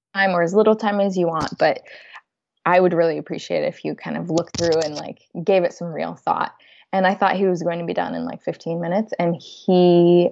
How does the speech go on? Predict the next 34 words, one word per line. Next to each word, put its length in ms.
I 160
think 220
as 160
soon 140
as 140
he 100
started 320
reading 540
the, 380
what 200
it 80
was 120
all 160
about, 480
he 260
could 240
see 680
w-, 260
where 340
this 200
was 160
leading 400
and 180
how 320
this 240
was 240
starting 380
to 140
open 280
him 200
up 220
to 140
new 140
ideas 720